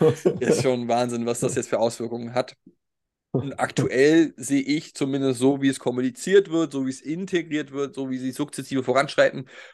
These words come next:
Speaker 2: Microsoft sogar einen Ticken weiter vorne, wobei
Speaker 1: Ja.
Speaker 2: man natürlich sagen muss, äh, das kann sich im, im, im Zuge eines Tages auch wieder in Googles Richtung bewegen.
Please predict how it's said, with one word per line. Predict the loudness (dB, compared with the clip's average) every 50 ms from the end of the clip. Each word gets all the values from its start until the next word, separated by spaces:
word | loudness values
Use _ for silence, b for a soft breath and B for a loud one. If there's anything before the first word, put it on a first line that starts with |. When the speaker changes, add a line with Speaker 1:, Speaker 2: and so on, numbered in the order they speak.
| B _
Speaker 2:
Microsoft | -8 -2 2 2 2 2 2 0 -2 0 2 2 2 2
sogar | 0 2 4 4 4
einen | 4 0 -4
Ticken | -6 -6 -6 -6 -8 -10 -10 -10 -12 -16 -20 _ _ _
weiter | -10 -4 -2 -2 -2 -2 -4 -4
vorne, | -2 -2 0 0 0 0 -2 -4 -6 -8 -10 -10
wobei | -4 -4 0 2 2 2
Speaker 1:
Ja. | 2
Speaker 2:
man | 2 0
natürlich | -2 -4 -6 -8 -10 -4 0
sagen | 0 0 0 0 0
muss, | -2 -2 -4 -4 -8 -14 b b b b b b _ _ _ _ _ _ _ -2
äh, | 0 0 0
das | 0 -2 -4 -4
kann | -4 -4 -4 -4
sich | -6 -6 -8 -10 -12 -16 -14 -12
im, | -8 -6 -4 -4 -4 -4 -6 -8 -10 -10
im, | -10 -8 -8 -6
im | -6 -8 -8
Zuge | -4 0 2 2 2
eines | 2 0 -4 -6 -6
Tages | -4 -2 -2 -2 -2 -4 -6 -8 -12 -14 _ _ _ _
auch | -6 -4 -4 -4 -4
wieder | -4 -4 -4 -4
in | -4 -8
Googles | -10 -8 -6 -6 -6 -6 -8
Richtung | -10 -10 -10 -8 -8
bewegen. | -6 -4 -4 -2 -2 -2 -4 -6 -10